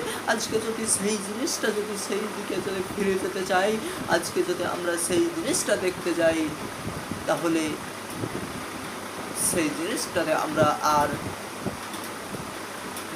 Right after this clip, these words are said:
যদি ফিরে যাই, তাহলে এই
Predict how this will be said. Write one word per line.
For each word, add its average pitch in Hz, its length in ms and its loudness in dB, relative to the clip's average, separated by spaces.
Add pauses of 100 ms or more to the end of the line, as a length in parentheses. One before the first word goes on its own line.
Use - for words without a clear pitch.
যদি 165 180 4
ফিরে 165 320 0
যাই, 151 240 4
তাহলে 147 420 0 (760)
এই 170 160 10